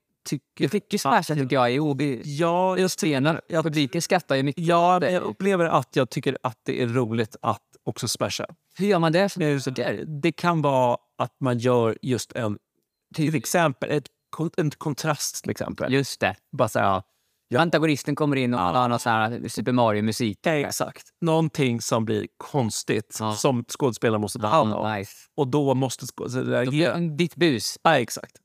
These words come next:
Speaker 1: Mitt bus tillbaks, liksom. Att
Speaker 2: Mm.
Speaker 1: jag kommer med något tydligt som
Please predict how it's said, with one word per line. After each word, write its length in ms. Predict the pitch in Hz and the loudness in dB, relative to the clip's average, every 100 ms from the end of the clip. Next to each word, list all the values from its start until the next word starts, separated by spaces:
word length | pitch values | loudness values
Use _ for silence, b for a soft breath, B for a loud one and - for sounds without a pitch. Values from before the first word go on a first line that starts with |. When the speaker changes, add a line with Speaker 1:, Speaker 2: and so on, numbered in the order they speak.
| _ | _
Speaker 1:
Mitt 260 | 143 143 - | -2 -2 -2
bus 280 | - 90 - | -6 -6 -6
tillbaks, 560 | 127 117 120 - - | -4 -2 -2 -2 -8
liksom. 260 | - - - - | -12 -8 -8 -6
Att 0 | - | -4
Speaker 2:
Mm. 100 | 104 | 2
Speaker 1:
jag 340 | 127 120 117 - | 4 4 0 -4
kommer 280 | 135 131 123 | 0 2 2
med 80 | |
något 140 | 113 - | 0 -2
tydligt 320 | 143 120 113 | 0 0 0
som 160 | 131 | -2